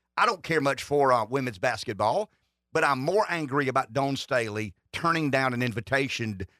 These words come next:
to go to the White House as head coach of a University of South Carolina athletics team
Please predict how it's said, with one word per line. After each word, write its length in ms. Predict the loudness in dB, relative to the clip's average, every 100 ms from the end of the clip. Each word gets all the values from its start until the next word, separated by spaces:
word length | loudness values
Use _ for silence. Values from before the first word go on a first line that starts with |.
| -8
to 60 | -2
go 120 | 0
to 80 | 0
the 60 |
White 280 | 0 2 2
House 420 | -2 -4 -6 -10 _ _
as 160 | -4 0
head 240 | -2 -2
coach 320 | 0 0 0 0
of 360 | 2 2 0 -6 _ -2
a 80 | -2
University 680 | 0 0 2 2 0 -6 -6
of 80 |
South 240 | -2 -2 0
Carolina 240 | -2 0 -2
athletics 540 | -4 2 2 2 -4
team 380 | -4 -4 -4